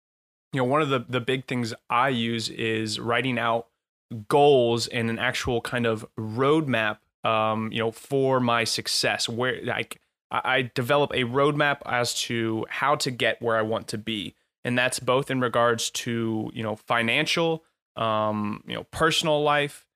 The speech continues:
um, as well as just where I wanna be in regards to my career, in regards to, I guess, you know, uh, awards or, or stature or works completed.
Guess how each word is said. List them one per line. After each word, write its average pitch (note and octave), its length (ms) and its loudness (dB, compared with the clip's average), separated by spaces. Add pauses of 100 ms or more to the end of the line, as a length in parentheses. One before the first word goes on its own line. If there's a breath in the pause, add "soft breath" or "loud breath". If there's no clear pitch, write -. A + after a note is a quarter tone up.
(300)
um, A2 440 -2
as A#2 180 0
well B2 320 2
as A2+ 460 0
just - 380 -2
where B2+ 260 2
I B2 40 6
wanna A#2+ 220 2
be A2+ 560 -2
in A#2 80 -4
regards A2 340 0
to - 60 -6
my G#2+ 140 0
career, A2+ 500 0
in G#2+ 100 0
regards G#2+ 400 -2
to, A2+ 180 0
I G#2+ 100 2
guess, G#2+ 320 -2
you A2+ 80 -6
know, G2+ 200 -4
uh, - 440 -4
awards A2 640 0
or, G2+ 220 -2
or A2 40 -2
stature A2 800 0
or G#2 100 -2
works A#2+ 360 -2
completed. A2 680 -6